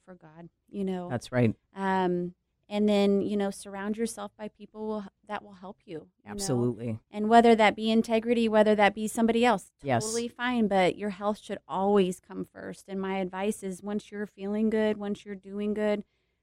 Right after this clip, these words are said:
Speaker 1: life will be good.
Speaker 2: Yes.
Speaker 1: Everything <laughs> will be good outside of that. You'll
Speaker 2: That's
Speaker 1: be
Speaker 2: right.
Speaker 1: able to control things better, the stress of it, whatever life throws at you. But control what you can control one hundred percent, and that's your health.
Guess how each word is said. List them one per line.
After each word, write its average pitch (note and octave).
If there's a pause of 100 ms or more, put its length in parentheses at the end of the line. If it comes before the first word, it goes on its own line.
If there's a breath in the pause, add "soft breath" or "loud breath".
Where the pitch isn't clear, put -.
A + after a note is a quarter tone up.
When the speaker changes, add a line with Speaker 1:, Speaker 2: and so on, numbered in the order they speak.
(200)
Speaker 1:
life G#3
will A#3+
be A#3
good. A3+ (120)
Speaker 2:
Yes. C3
Speaker 1:
Everything C#4
<laughs> -
will C4
be B3
good A#3+
outside A#3
of G#3+
that. F3+
You'll G3
Speaker 2:
That's G#3+
Speaker 1:
be G#3+
Speaker 2:
right. A3
Speaker 1:
able A#3+
to A#3
control A3
things G3
better, F3
the F#3+
stress G#3
of F#3
it, F3+
whatever F#3+ (360)
life F#3
throws F#3
at F3
you. F3 (460)
But E3+
control A3+
what G#3+
you G3
can F#3+
control F3+
one F3+
hundred F3+
percent, -
and F#3+
that's G3+
your B3+
health. D4+